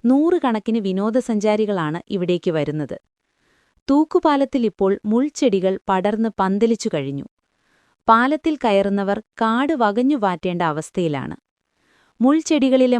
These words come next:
മുള്ളുകൾ സഞ്ചാരികളുടെ ദേഹത്ത് തുളഞ്ഞു കയറുന്നുമുണ്ട്. ചില ചെടികൾ വിഷമുള്ള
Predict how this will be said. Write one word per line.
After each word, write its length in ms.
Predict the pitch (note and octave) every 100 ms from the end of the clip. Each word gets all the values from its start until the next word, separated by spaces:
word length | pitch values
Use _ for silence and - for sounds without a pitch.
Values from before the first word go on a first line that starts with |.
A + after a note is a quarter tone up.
| G3+
മുള്ളുകൾ 380 | F#3+ G3 F#3+ G3 - - A#3
സഞ്ചാരികളുടെ 760 | G#3+ A3+ B3+ C4 B3 A#3+ A3+ F3+
ദേഹത്ത് 360 | F3 G3 F#3 F3+ -
തുളഞ്ഞു 360 | A#3 B3+ C#4+ B3+
കയറുന്നുമുണ്ട്. 640 | E3 D#3+ E3+ D#3+ C3 G#2+ - _ _ _ _ _ _ _ -
ചില 180 | C#4+ F4 E4
ചെടികൾ 340 | B3+ A#3+ B3 - G#3
വിഷമുള്ള 460 | A#3 D#4+ D#4+ C4